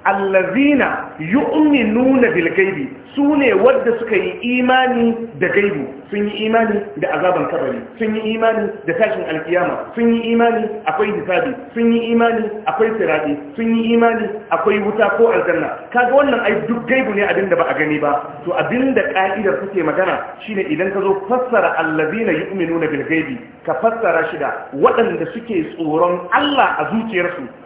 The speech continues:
kuma suka yi imani da gaibu. Kun ga ai duk sun shiga. Saboda ɗaya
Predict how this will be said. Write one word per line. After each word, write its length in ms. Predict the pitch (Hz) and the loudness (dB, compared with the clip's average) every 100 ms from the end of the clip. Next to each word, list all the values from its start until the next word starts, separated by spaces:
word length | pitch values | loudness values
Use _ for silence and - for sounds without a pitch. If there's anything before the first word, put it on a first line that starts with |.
| - | -12
kuma 220 | 180 185 | -6 -6
suka 200 | - - | -6 -4
yi 200 | 165 160 - | -4 -4 -6
imani 600 | 190 190 190 190 180 160 | -8 0 0 2 -2 -4
da 80 | 143 | -6
gaibu. 300 | 147 135 - - - - - - - - - - - | -6 -8 -10 -18 -20 -20 -20 -20 -20 -20 -20 -20 -8
Kun 160 | - 214 | 0 2
ga 80 | |
ai 80 | 202 | 2
duk 180 | 202 202 | 0 -2
sun 140 | 233 233 | 0 0
shiga. 220 | 151 127 - 107 98 - - - - - - - - - - | -2 -6 -6 -12 -12 -10 -12 -14 -18 -20 -20 -20 -20 -20 -6
Saboda 380 | - - 233 214 | -2 2 2 0
ɗaya 300 | 214 240 | 2 2